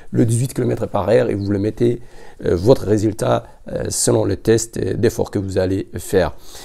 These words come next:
Une fois que vous avez votre calcul, ben, il faut faire un, un entraînement progressif pour progresser, euh, en course à pied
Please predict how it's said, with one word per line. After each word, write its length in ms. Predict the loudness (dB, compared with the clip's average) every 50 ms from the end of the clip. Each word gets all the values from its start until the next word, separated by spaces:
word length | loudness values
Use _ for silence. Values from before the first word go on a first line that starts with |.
| -16 -18 -18 -18 -18 -18 -18 -2 6 8
Une 120 | 8 10
fois 180 | 10 10 8 10
que 100 | 10 8
vous 160 | 8 10 10
avez 480 | 10 10 12 10 10 10 8 6 6 4
votre 280 | 4 4 4 4 6 8
calcul, 460 | 8 8 8 8 6 8 8 8 6 4 -8 -18 -20 -20 -20 -18 -12 -6 -2
ben, 340 | 0 6 10 10 10 10 8 4 0
il 120 | 0 0
faut 200 | 2 4 4 4
faire 340 | 6 8 10 10 10 10 8
un, 160 | 6 6 6
un 160 | 6 6 6
entraînement 600 | 6 6 6 6 4 6 6 6 6 4 2 -2 -4
progressif 680 | -4 -2 4 6 8 8 8 8 4 4 2 -2 -4
pour 160 | -6 -6 -4
progresser, 760 | 2 6 6 8 8 6 6 4 6 6 8 8 10 8 8 6
euh, 180 | 2 2 2
en 160 | 2 4 2 2
course 220 | 2 0 0 2
à 80 | 2 2
pied 400 | 2 4 6 8 8 8 6